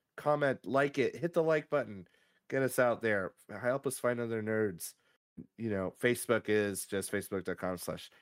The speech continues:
United We Nerd. And Instagram is United underscore We Nerd as well. So, you, were you excited for D twenty-three, Street Fighter Six, anything we talked about? You know, when Soul Calibur Seven comes out,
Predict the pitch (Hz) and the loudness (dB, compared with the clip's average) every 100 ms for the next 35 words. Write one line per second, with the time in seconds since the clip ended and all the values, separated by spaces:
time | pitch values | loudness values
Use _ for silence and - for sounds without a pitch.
0 | - 82 85 123 147 143 - - - 107 | -16 -10 0 4 4 2 -4 -20 -4 2
1 | 139 143 131 127 120 117 - - 107 107 | 2 4 2 4 4 0 -4 -12 -4 0
2 | 117 113 113 101 95 - 90 87 85 90 | 2 2 2 0 -4 -4 -4 -4 -4 -4
3 | 90 - - 90 87 80 - - 82 95 | -4 -6 -8 -10 -8 -10 -16 -16 -4 0
4 | 107 104 90 - _ _ _ _ _ - | 2 4 0 -4 _ _ _ _ _ 0
5 | 131 135 135 151 165 147 143 165 180 165 | 4 4 2 -2 -2 2 2 2 2 2
6 | 165 165 165 165 156 151 160 151 120 - | 2 -2 -2 0 -2 2 2 4 2 -2
7 | _ _ - 151 - 151 143 143 160 143 | _ _ -6 -4 2 4 4 2 2 2
8 | - - 139 151 139 131 123 - 113 107 | 0 -2 0 0 -2 0 0 0 0 2
9 | 98 - _ _ _ - - 107 - - | 2 -2 _ _ _ -8 -2 -2 -4 -10
10 | 135 135 160 - 170 160 165 156 147 - | -2 2 2 2 4 4 2 2 2 2
11 | 160 147 131 143 131 123 110 | 2 2 0 0 4 4 4